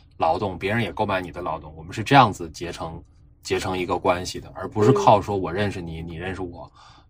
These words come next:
Speaker 1: 然后大家都认识张三，就是这样的方式去结成的。但是，呃，其实在疫情的过程当中，就是包括我，你看我们回去，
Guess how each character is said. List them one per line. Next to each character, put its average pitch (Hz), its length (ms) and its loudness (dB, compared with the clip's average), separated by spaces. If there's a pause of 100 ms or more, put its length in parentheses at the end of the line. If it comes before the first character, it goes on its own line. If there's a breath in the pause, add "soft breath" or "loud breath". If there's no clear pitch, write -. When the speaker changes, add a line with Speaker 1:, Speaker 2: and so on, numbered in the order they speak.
Speaker 1:
然 87 120 -6
后 95 100 -2
大 101 160 10
家 107 80 12
都 110 140 4
认 107 220 2
识 92 80 -10
张 95 180 -2
三， 95 340 0
就 95 140 -12
是 90 60 -10
这 104 120 -2
样 92 140 2
的 85 80 -10
方 87 180 -12
式 85 160 -14
去 - 160 -16
结 80 220 -14
成 - 220 -18
的。 - 120 -20
但 135 160 6
是， 139 340 6 (640 soft breath)
呃， 95 440 2
其 - 160 0
实 156 60 6
在 165 120 6
疫 170 100 2
情 113 240 -2
的 139 100 2
过 139 200 6
程 113 120 2
当 104 180 2
中， 101 320 -2
就 120 120 -2
是 110 40 0
包 127 180 6
括 131 120 4
我， 107 180 2
你 104 60 -8
看 120 160 4
我 104 80 4
们 101 160 -2
回 110 180 0
去， 110 300 2